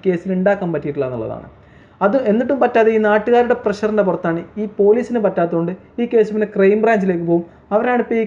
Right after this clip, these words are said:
കേസ് തെളിയിച്ചിട്ടുള്ളത്. എന്നാൽ പോലും ഇതിൽ നാട്ടുകാർക്ക് നല്ല രീതിയിലുള്ള ക്രെഡിറ്റ് ഉണ്ട്. ഇങ്ങനെ ഒരു ആക്ഷൻ കമ്മിറ്റി രൂപീകരിച്ചിട്ട് നിരന്തരം പോലീസിന് ഒരു പ്രഷർ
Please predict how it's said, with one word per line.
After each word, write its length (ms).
കേസ് 300
തെളിയിച്ചിട്ടുള്ളത്. 580
എന്നാൽ 240
പോലും 200
ഇതിൽ 120
നാട്ടുകാർക്ക് 560
നല്ല 140
രീതിയിലുള്ള 320
ക്രെഡിറ്റ് 360
ഉണ്ട്. 140
ഇങ്ങനെ 180
ഒരു 100
ആക്ഷൻ 300
കമ്മിറ്റി 320
രൂപീകരിച്ചിട്ട് 600
നിരന്തരം 520
പോലീസിന് 380
ഒരു 120
പ്രഷർ 240